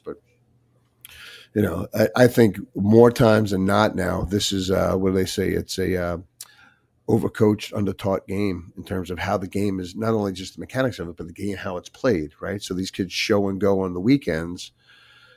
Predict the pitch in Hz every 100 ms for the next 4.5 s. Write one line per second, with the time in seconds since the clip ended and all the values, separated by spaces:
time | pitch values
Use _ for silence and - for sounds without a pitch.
0 | _ 120 104 92 92 95 165 - 90 -
1 | 113 208 - 120 - - 131 131 127 -
2 | 170 160 98 92 92 107 98 95 95 -
3 | - 151 127 87 101 92 87 92 101 147
4 | 143 - - 117